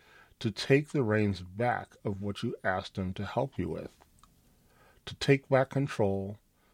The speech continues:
by making your own decision instead of waiting for God.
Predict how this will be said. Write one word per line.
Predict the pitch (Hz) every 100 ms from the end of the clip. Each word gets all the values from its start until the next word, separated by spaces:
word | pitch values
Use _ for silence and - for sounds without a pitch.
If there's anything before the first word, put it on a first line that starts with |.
| _
by | 117 107
making | 104 117 - 127
your | 110 110 240
own | 123 127
decision | 107 - 139 113 92 87 90 _ _ _ _
instead | 123 107 - 139 151 98 95 -
of | - 98 -
waiting | 101 180 143 90 95 104 _ -
for | 117
God. | 127 151 - -